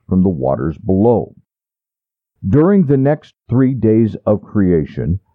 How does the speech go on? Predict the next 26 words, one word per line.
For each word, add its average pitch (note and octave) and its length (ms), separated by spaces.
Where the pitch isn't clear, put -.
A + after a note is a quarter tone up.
God F2+ 380
populated G#2+ 800
these G2+ 220
contrasting F#2+ 920
realms. F#2+ 640
On D2+ 240
day D2 260
four, G#2+ 420
he D#2+ 120
made D#2+ 300
the F#2 100
sun, G2+ 520
moon, D2+ 400
and F2 260
stars G#2 580
to E2+ 80
fill F2 220
the D2+ 100
realms F#2 480
of B1+ 100
light E2+ 360
and D2 180
darkness. B2 600
On G2 240
day G#2+ 240
five, G2 600